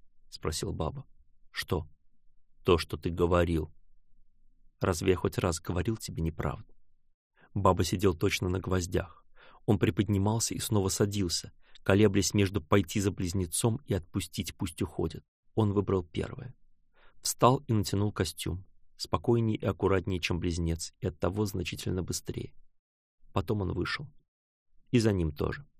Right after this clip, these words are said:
сказал проводник. Мы сидели и молчали, снаружи не доносилось ни звука.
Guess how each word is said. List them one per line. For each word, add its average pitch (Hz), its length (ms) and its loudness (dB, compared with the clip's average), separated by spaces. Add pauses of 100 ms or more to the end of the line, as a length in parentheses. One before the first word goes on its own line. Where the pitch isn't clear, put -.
(220)
сказал - 320 -2
проводник. - 440 -10 (840)
Мы 107 80 2
сидели 127 360 2
и 123 80 -4
молчали, 95 520 -2 (100)
снаружи 117 580 -2 (120)
не 107 140 -2
доносилось 95 580 -2
ни 92 100 -4
звука. - 400 -12